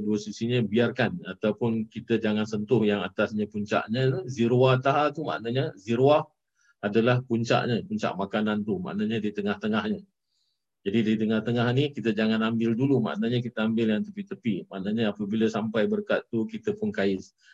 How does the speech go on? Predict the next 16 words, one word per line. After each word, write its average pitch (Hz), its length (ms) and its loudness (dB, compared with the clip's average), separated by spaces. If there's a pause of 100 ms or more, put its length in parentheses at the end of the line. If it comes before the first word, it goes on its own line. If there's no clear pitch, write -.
(140)
sampai 104 240 2
berkat 104 480 2
tu 107 160 0
kita - 240 -4
pun 101 160 -4
kais 98 320 -2
macam 101 320 -2
tu. 151 320 -2
Jadi 107 400 2
berkat 104 400 -2
tu 127 160 2
senantiasa. 101 720 0 (320)
Kerana 110 400 2
sopannya 135 640 0
kita 123 240 -2
makan, 117 560 0